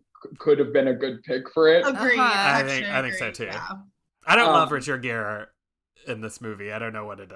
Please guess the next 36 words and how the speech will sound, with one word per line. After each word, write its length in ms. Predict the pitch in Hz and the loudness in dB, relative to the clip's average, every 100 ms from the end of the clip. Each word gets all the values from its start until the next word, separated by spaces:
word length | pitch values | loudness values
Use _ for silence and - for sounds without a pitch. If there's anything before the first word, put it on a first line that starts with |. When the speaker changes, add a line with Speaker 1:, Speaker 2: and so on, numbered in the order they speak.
| 98 | -20
Speaker 4:
is, 140 | - | -16
but 180 | - 113 | -8 0
Speaker 1:
I 200 | 202 254 | 2 2
think 220 | 349 320 | -2 -2
that 160 | 320 - | 0 0
he's 220 | 214 226 | -2 -4
Speaker 3:
Interesting. 180 | 156 156 | -4 -8
Speaker 1:
the, 60 | 180 | -10
one 680 | 165 160 160 160 165 180 175 | -12 -14 -16 -12 0 0 0
of, 500 | 147 - - - 160 | -4 -10 -18 -16 -4
probably 320 | 190 160 156 | 0 2 2
the 140 | 147 143 | 2 0
weakest 560 | 135 143 143 160 - | 0 -4 -2 -4 -4
one 380 | 160 160 160 175 175 - _ - | -2 0 0 -2 -8 -10 _ -6
of, 160 | 170 - | -4 2
Speaker 4:
Yeah. 60 | |
Speaker 1:
like, 280 | 170 160 156 | 4 4 2
the, 280 | 170 170 160 | 4 6 6
the 100 | 185 | 4
main 600 | 190 196 202 208 196 - - | 2 2 2 2 0 -2 -6
four, 560 | 165 170 165 175 175 175 | -4 0 0 0 -2 -4
like, 180 | 165 160 | -6 -4
I 100 | 160 | -4
would 200 | 160 156 | -6 -8
say, 400 | - 156 156 156 | -2 0 2 0
of, 160 | 151 147 | -2 -6
like, 300 | 143 135 131 _ _ _ _ | -4 -6 -8 _ _ _ _
I 120 | 160 170 | 0 2
think, 300 | 185 175 170 | 0 0 0
um, 540 | 143 135 127 120 113 - _ _ _ _ - - | 0 0 -6 -12 -18 -20 _ _ _ _ -20 -12
Catherine 340 | 160 175 165 147 | -2 0 0 -2
Zeta-Jones 580 | 147 135 139 127 127 123 | -4 -2 0 0 -2 -6
is 220 | 120 _ _ _ | -12 _ _ _
the 80 | 147 | -2
one 220 | 135 135 | 0 0
who 160 | 131 127 | 0 -4